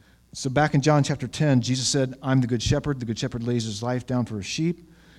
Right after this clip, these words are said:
And I have other sheep that are not of this fold." So he says, "I, I, other non-Jewish sheep that I, I must bring them also."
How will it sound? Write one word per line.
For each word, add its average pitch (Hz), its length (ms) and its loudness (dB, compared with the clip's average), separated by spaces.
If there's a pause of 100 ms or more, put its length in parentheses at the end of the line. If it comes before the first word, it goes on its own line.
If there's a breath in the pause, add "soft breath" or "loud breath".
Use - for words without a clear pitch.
(360 loud breath)
And 143 160 2
I 151 80 4
have 139 200 0
other 196 160 4
sheep - 260 0
that 135 100 -2
are - 20 2
not 135 140 2
of 120 60 -2
this 117 120 -4
fold." 127 220 -4
So 131 80 -4
he 127 60 -4
says, 135 180 -2
"I, 156 160 -2
I, 156 160 0 (100)
other 160 240 6
non-Jewish 139 600 6
sheep 127 340 0
that 135 100 -2
I, 131 200 2 (100)
I 123 120 0
must 127 300 2
bring 135 200 2
them 127 120 4
also." 123 540 -4